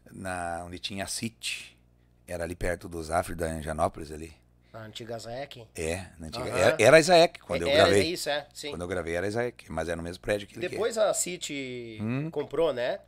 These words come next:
Speaker 2: Foi depois.
Speaker 1: Aí o meu primeiro C D do Bagual Corcoviador e o segundo C D foi gravado ali,
Speaker 2: Uhum.
Speaker 1: naquele C D da City, ver como é que é o mundo dá a volta depois,
Speaker 2: É.
Speaker 1: né? Eu, não, e depois eu gravei com o Tia Barbaridade, com o Eco do Minão, tudo grava-,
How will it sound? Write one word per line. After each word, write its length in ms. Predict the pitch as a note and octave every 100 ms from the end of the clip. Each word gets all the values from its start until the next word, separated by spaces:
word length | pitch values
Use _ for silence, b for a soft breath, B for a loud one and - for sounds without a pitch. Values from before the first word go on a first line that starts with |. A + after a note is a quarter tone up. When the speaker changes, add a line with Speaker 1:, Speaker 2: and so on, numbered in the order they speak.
| _ -
Speaker 2:
Foi 140 | C3+
depois. 280 | C3 C#3+ D#3+
Speaker 1:
Aí 140 | F2+
o 40 | G2+
meu 120 | A2+
primeiro 400 | - F2+ A#2 A#2+
C 160 | G2
D 140 | F2 G#2 G2
do 100 | F2
Bagual 320 | F2 F2 F#2+
Corcoviador 680 | G2+ F#2 F2 F2 E2+ G2+ A#2+ B B B
e 60 | G2+
o 60 | F#2+
segundo 520 | - F2 G2 C3+ A#2
C 200 | - E2+
D 340 | E2 G#2+ C#3 _ B B B
foi 180 | B F2+
gravado 600 | F#2+ F2+ D#2+ D#2+ D#2+ G#2+ - _ b b b b b -
ali, 380 | G2 F#2+ G2 A2+ - - -
Speaker 2:
Uhum. 480 | C3 A#2 G2 A2+ A#2+ -
Speaker 1:
naquele 420 | F2 E2 - F2
C 140 | - E2
D 140 | E2
da 120 | F#2
City, 240 | - G#2 F2+
ver 120 | F2
como 180 | E2+ E2+
é 60 |
que 140 | - F2
é 220 | E2+ E2+ E2+ - _ - D#2+
o 40 |
mundo 260 | E2 F#2 F2+
dá 120 | E2
a 40 |
volta 300 | D#2+ F2+ G#2+
depois, 320 | E2+ E2 F2+ G2
Speaker 2:
É. 40 |
Speaker 1:
né? 120 | F2 E2+
Eu, 160 | E2+ G2
não, 160 | G#2+
e 60 | A#2
depois 220 | F2+ -
eu 20 |
gravei 260 | C3 G2 A2+
com 120 | C3+
o 60 | G#2+
Tia 140 | F2+
Barbaridade, 540 | D#2+ D#2+ D2+ D#2 A#2+
com 280 | - E2 D2+
o 60 | D#2+
Eco 160 | F2
do 60 | E2+
Minão, 200 | D#2+ F2
tudo 220 | G2 G#2 G2+
grava-, 280 | E2 D2+